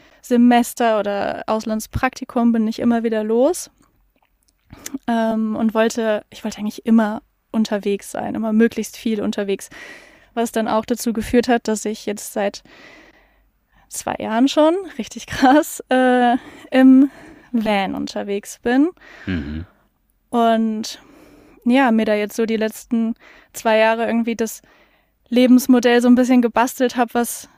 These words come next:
Speaker 1: was, äh, am besten passt. Also ich, ich arbeite ja auch, hm, hab vorher ganz klassisch zwei Jahre in Hamburg gelebt und, äh, ja, gefühlt gebe ich immer so diesem normalen Leben dann zwischendurch wieder eine Chance, hatte da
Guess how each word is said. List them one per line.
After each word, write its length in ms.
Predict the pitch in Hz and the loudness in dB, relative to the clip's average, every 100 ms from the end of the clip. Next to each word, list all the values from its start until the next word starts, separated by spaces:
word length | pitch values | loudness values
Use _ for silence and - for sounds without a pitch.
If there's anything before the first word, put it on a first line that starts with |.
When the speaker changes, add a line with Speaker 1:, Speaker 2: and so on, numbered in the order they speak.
| _ _ _ _ _ _ - | _ _ _ _ _ _ -4
Speaker 1:
was, 400 | 233 - - - | -4 -4 -8 -4
äh, 60 | |
am 320 | 240 233 220 233 | -2 0 0 0
besten 580 | 240 - 233 220 202 - | 0 -2 -4 -4 -6 -6
passt. 380 | 214 208 - - | -4 -4 -4 -8
Also 180 | 214 | -8
ich, 120 | 214 - - - - _ _ _ _ _ | -10 -14 -20 -20 -20 _ _ _ _ _
ich 160 | - | -8
arbeite 380 | 180 202 226 285 | -6 -2 -2 0
ja 400 | 277 269 277 311 | 2 2 4 4
auch, 100 | 359 - _ _ - | 2 -4 _ _ -12
hm, 260 | 247 226 226 | -8 -4 -4
hab 80 | 226 | -4
vorher 380 | - 220 208 208 | 0 2 2 0
ganz 200 | 208 - | -4 -2
klassisch 360 | 220 214 208 | -2 -2 -4
zwei 220 | - 214 214 | -6 0 2
Jahre 300 | 220 220 220 | 2 0 -2
in 180 | 220 214 - | -4 -8 -6
Hamburg 540 | 226 277 269 240 233 - - - - | 4 8 8 6 2 -8 -16 -10 0
gelebt 760 | 247 240 240 240 233 233 - | 4 6 6 6 4 2 -8
und, 480 | - 208 202 208 - 214 | -6 -4 -4 -6 -8 -8
äh, 260 | 196 208 - - - - - _ _ _ _ - | -6 -6 -10 -18 -20 -20 -20 _ _ _ _ 0
ja, 100 | 226 | 2
gefühlt 360 | 240 - 277 - | 4 6 6 6
gebe 160 | 262 | 2
ich 100 | 247 | 2
immer 180 | 247 254 | 4 6
so 100 | 240 | 4
diesem 220 | 233 226 | 4 6
normalen 460 | 220 220 208 233 240 | 6 4 2 4 4
Leben 320 | 233 240 233 | 4 4 6
dann 400 | 226 220 254 240 | 4 2 -2 -4
zwischendurch 560 | - 233 240 226 233 247 | -2 0 2 2 2 2
wieder 160 | 240 226 | -2 -2
eine 140 | 214 | -6
Chance, 540 | - 277 285 277 - | -2 0 2 2 0
hatte 180 | 233 220 | -4 -4
da 320 | 208 202 202 | -4 -4 -4